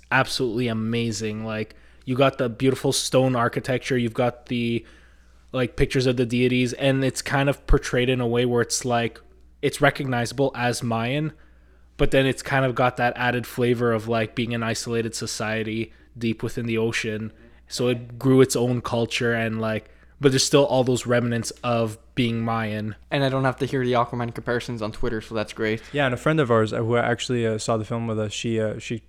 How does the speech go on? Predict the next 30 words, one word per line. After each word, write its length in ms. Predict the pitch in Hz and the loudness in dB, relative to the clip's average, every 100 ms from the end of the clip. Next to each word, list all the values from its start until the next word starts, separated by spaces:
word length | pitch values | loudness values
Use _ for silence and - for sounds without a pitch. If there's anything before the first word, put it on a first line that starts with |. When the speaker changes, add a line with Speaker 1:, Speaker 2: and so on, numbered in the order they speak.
| - | -12
Speaker 3:
I 60 | 131 | -6
believe, 220 | 117 117 | -2 -2
took 160 | - 123 | -2 -6
a 60 | |
class 500 | 113 - 127 123 - | -4 2 2 2 -2
on 340 | 123 113 110 110 | -8 -6 -6 -4
Mayan 380 | 110 110 113 110 | -2 0 0 -4
mythology, 600 | 107 113 110 135 139 151 | -4 -2 0 0 -2 -2
and 180 | 110 | -4
she 120 | 107 127 | -6 -4
said 220 | - 135 | -2 2
that 120 | 127 | 2
it 100 | 113 | 4
actually, 540 | 113 117 - 117 110 107 | 2 -2 -4 -4 -2 -4
uh, 140 | 110 | -6
steers 340 | - 123 120 - _ - | -6 -2 -2 -4 _ -2
quite 200 | - 147 | 2 2
closely 480 | - 156 135 - 110 | 2 2 2 0 -6
to 220 | - 127 | -4 -2
it 80 | 113 | -2
and 180 | 107 104 - - - | -4 -10 -18 -20 -4
pays, 360 | 131 123 107 | 0 0 -2
uh, 560 | 107 117 113 107 113 110 | -6 -2 -2 -2 -4 -4
a 60 | 120 | 0
lot 140 | 123 | 0
of 80 | 117 | 2
great 200 | 113 120 | 0 0
respect 440 | 113 - 120 - - | -2 0 0 -2 -4
to 120 | 143 | -2
that. 280 | 110 107 | -2 -4